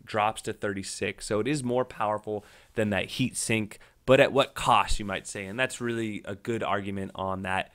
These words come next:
It's not necessarily practical, but hey, if you could do it, why not? And if you're into those type of things, you're gonna wanna stand by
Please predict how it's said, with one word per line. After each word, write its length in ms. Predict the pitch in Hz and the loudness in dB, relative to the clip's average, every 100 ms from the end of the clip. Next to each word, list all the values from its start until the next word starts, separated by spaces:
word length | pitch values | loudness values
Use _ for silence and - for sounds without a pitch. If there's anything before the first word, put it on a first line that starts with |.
| _ _ | _ _
It's 200 | 104 - | -10 -8
not 320 | 110 104 - | -2 0 0
necessarily 480 | 104 98 - 98 98 | -4 -8 -8 -6 -6
practical, 800 | 95 - 160 - 156 156 151 147 - _ - | -8 0 0 0 -6 0 0 0 -8 _ 0
but 180 | 175 151 | 2 2
hey, 340 | 156 170 160 | 2 4 4
if 240 | - 127 139 | 0 -4 -8
you 100 | 127 | -8
could 200 | 113 101 | -10 -6
do 240 | 185 151 | 0 2
it, 200 | 127 - _ _ | 0 -4 _ _
why 320 | 101 107 104 | -4 0 0
not? 360 | 104 104 90 90 _ - | 0 -2 -4 -8 _ -10
And 120 | 110 | -8
if 80 | 107 | -4
you're 100 | 123 | -2
into 140 | 175 | 0
those 180 | 160 156 | 0 0
type 180 | 165 151 | 0 0
of 40 | |
things, 200 | 151 143 | -2 -2
you're 80 | 123 | -2
gonna 160 | 131 123 | -2 0
wanna 180 | 120 | -2
stand 380 | 110 - 117 110 | -2 -4 -4 0
by 380 | 104 104 101 98 | 2 2 2 -2